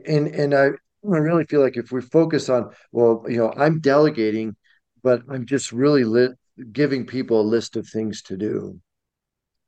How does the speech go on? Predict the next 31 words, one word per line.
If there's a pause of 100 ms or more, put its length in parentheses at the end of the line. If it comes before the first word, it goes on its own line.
(200)
really
isn't,
to
me,
that's
not
delegating. (300)
That's
like, (380)
"I'm
just, (920)
I, (140)
I'm
kinda
doing
your
thinking
for
you.
Here's
your
list. (320)
Go
do
'em." (480)
Uh,
that
doesn't,
to
me,
empower